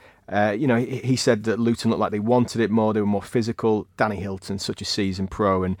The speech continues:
he really was bullying the right back, uh, Donacien, in, in that first half. And, yeah, Luton just looked a lot more experienced, a lot more battle-hardened and ready for, for this promotion push. And it looked like Accrington, it was the first time, actually, Accrington have failed to score in a game this season in League Two.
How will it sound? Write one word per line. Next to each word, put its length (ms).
he 120
really 180
was 220
bullying 380
the 80
right 260
back, 340
uh, 140
Donacien, 640
in, 140
in 140
that 120
first 360
half. 300
And, 480
yeah, 160
Luton 380
just 180
looked 280
a 40
lot 180
more 200
experienced, 540
a 60
lot 40
more 180
battle-hardened 800
and 160
ready 220
for, 320
for 120
this 100
promotion 480
push. 320
And 140
it 100
looked 140
like 140
Accrington, 500
it 80
was 120
the 40
first 300
time, 180
actually, 300
Accrington 320
have 80
failed 240
to 60
score 260
in 40
a 60
game 240
this 100
season 400
in 140
League 200
Two. 320